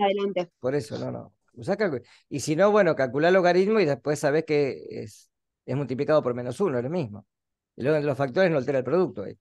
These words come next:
Speaker 2: ¿está?
Speaker 1: Está bien.
Speaker 2: A lo que te da lo multiplicás por menos uno y ya está, o le cambiás el signo.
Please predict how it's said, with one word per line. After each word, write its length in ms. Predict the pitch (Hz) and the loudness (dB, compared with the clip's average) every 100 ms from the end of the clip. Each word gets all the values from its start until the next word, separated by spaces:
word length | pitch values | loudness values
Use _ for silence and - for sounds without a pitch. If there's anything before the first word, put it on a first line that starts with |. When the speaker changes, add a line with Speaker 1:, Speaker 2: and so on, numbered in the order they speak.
| _ | _
Speaker 2:
¿está? 280 | - 135 143 _ _ _ _ _ | -12 -12 -12 _ _ _ _ _
Speaker 1:
Está 300 | 208 190 - | -8 -4 -4
bien. 240 | 180 165 - 277 | -4 -6 -10 -8
Speaker 2:
A 80 | 120 | -6
lo 100 | 120 | -4
que 120 | 123 | -2
te 80 | 131 | 2
da 120 | 175 | 4
lo 80 | 190 | 2
multiplicás 380 | 139 135 139 | 0 -2 -2
por 120 | 147 131 | -2 -2
menos 240 | 135 123 | -4 -4
uno 100 | 185 | -2
y 40 | 185 | -2
ya 80 | |
está, 180 | 127 180 | 0 2
o 60 | 135 | 2
le 100 | 104 | 0
cambiás 260 | 107 131 | -6 -6
el 80 | 123 | -6
signo. 380 | 107 156 117 107 | -6 -6 -8 -14